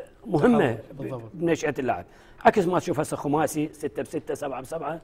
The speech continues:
Speaker 2: نعم.
Speaker 1: اللاعب ما ياخذ حريته بالتصرف، عكس ما كانت فرق شعبية تلعب داعش بداعش، تعرف الأوفسايد، تعرف الظهير شلون يصعد.
Speaker 2: نعم.
Speaker 1: فهاي إلى هذا.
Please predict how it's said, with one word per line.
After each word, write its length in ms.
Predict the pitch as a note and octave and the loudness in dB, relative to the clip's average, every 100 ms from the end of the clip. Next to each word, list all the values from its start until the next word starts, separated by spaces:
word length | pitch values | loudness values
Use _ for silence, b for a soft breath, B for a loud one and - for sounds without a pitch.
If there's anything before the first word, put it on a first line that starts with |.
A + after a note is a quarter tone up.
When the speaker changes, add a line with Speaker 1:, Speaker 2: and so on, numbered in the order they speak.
| B | B
Speaker 2:
نعم. 140 | B2+ A2+ B | -16 -16 B
Speaker 1:
اللاعب 300 | E3 G#3+ F3+ | 4 6 6
ما 100 | E3+ | 6
ياخذ 320 | A3 F#3+ F3+ C#3 | 6 8 6 4
حريته 420 | C3 B2+ C#3+ C3+ | 2 4 2 2
بالتصرف، 760 | A2+ - - D#3 F3 D#3+ D#3+ - b b - | -2 -2 2 4 6 4 -2 -16 b b -8
عكس 220 | F3 - | -8 -4
ما 140 | F3 D#3 | -2 0
كانت 280 | D#3+ D3 | 0 0
فرق 180 | - C#3+ | 0 -4
شعبية 240 | - C3 D3+ | -4 -4 -2
تلعب 260 | C#3 A#2 | -2 -2
داعش 260 | B2 A#2 B2 | -2 -2 -4
بداعش، 340 | A#2 C3+ E3+ | -4 -2 -4
تعرف 260 | - B2+ A#2+ | -6 -8 -4
الأوفسايد، 460 | B2 - D3+ E3 | -6 -2 0 0
تعرف 220 | D3 C#3 B2+ | 0 -6 -6
الظهير 320 | C3 B2+ B2 | -4 -4 -4
شلون 200 | B2 B2+ | -6 -6
يصعد. 340 | E3 - E3 | -6 -6 -6
Speaker 2:
نعم. 260 | C#3+ B B B - | -8 B B B -4
Speaker 1:
فهاي 320 | D#3+ D3+ D#3+ | 4 4 4
إلى 80 | C3 | 2
هذا. 160 | G2 | 0